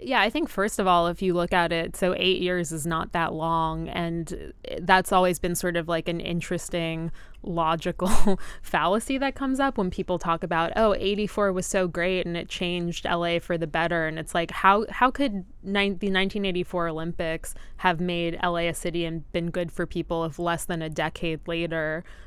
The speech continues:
people were under such duress <laughs> that they, that this happened? You know, if people were experiencing, like, such levels of oppression and outrage that, you know, that, like, if,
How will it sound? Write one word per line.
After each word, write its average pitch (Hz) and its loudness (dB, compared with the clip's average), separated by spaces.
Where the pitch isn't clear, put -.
people 185 0
were 175 2
under 175 -2
such - -4
duress 175 2
<laughs> 196 -2
that 180 0
they, 175 -4
that 180 -4
this 175 -4
happened? 202 0
You 185 -2
know, 170 -2
if 165 -4
people 180 -2
were 165 -2
experiencing, 165 -6
like, 156 -6
such - -6
levels 170 -2
of 156 -2
oppression 160 -4
and 156 -6
outrage 156 -4
that, 160 -2
you 180 -6
know, 156 -6
that, 170 -2
like, 196 6
if, - 0